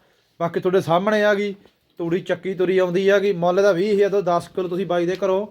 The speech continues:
ਕੰਡੇ ਵਾਲਾ ਚੋ ਕੇ ਲੈ ਜਾਣਾ ਵਾ। ਸੋਹਣੇ ਥਾਣਾ, ਹੱਥ ਦੀ ਚਵਾਈ ਵਾਲੇ ਚਾਰ ਹੀ ਥਾਣਾ, ਨਾ ਕਿ ਫੋਟ ਛਾਂਗ ਆ ਗਈ। ਥੋੜ੍ਹੀ ਲੱਸੀ ਜ਼ਰੂਰ ਆ, ਤੁਸੀਂ ਦੱਸੀ ਜਾਂਦੇ ਤੁਹਾਨੂੰ ਇਹ, ਪਰ ਚੰਗੀ ਸੇਵਾ ਸੰਭਾਲ ਗੌਰ ਕਰ ਲਓਗੇ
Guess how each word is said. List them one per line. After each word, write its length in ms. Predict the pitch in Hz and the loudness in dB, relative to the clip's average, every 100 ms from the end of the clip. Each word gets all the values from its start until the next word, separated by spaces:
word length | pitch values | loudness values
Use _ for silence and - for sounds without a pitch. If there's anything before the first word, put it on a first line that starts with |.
| - _ _ _ - | -14 _ _ _ -8
ਕੰਡੇ 240 | 180 180 | -2 2
ਵਾਲਾ 180 | 185 196 | 2 2
ਚੋ 260 | 196 190 | 0 -2
ਕੇ 220 | 180 196 220 - 175 | 0 -2 -4 -10 -2
ਲੈ 220 | 170 180 | 2 4
ਜਾਣਾ 260 | 196 214 | 4 2
ਵਾ। 200 | 220 226 202 _ _ _ _ | 2 0 -2 _ _ _ _
ਸੋਹਣੇ 280 | - 165 214 | -10 -6 -4
ਥਾਣਾ, 360 | 180 175 190 | -2 0 2
ਹੱਥ 80 | 202 | 2
ਦੀ 120 | 160 | 0
ਚਵਾਈ 260 | 170 180 185 | -2 -2 0
ਵਾਲੇ 160 | 190 190 | -2 -2
ਚਾਰ 280 | 190 180 | 2 2
ਹੀ 60 | 190 | 2
ਥਾਣਾ, 260 | 180 180 190 | -2 -2 0
ਨਾ 160 | 185 | 0
ਕਿ 100 | 175 | -2
ਫੋਟ 280 | 180 165 165 | -2 -2 0
ਛਾਂਗ 280 | 175 180 180 | 0 0 2
ਆ 80 | 185 | 0
ਗਈ। 180 | 190 190 _ _ | -2 -6 _ _
ਥੋੜ੍ਹੀ 220 | - 180 | -4 -2
ਲੱਸੀ 280 | 180 175 196 | -2 -2 -2
ਜ਼ਰੂਰ 280 | 180 185 202 | 0 2 2
ਆ, 40 | |
ਤੁਸੀਂ 120 | 196 190 | 2 0
ਦੱਸੀ 180 | 160 | -2
ਜਾਂਦੇ 160 | 190 190 | -4 -4
ਤੁਹਾਨੂੰ 260 | 180 180 190 | -4 -2 -2
ਇਹ, 160 | 185 180 _ _ - _ - | -2 -4 _ _ -20 _ -2
ਪਰ 100 | 180 | 0
ਚੰਗੀ 260 | 185 185 | 0 -2
ਸੇਵਾ 260 | 170 180 190 | 0 2 2
ਸੰਭਾਲ 280 | 190 202 196 | 2 2 2
ਗੌਰ 220 | 170 180 | 2 2
ਕਰ 200 | 180 180 | 0 -2
ਲਓਗੇ 340 | 185 185 170 | -2 -2 -4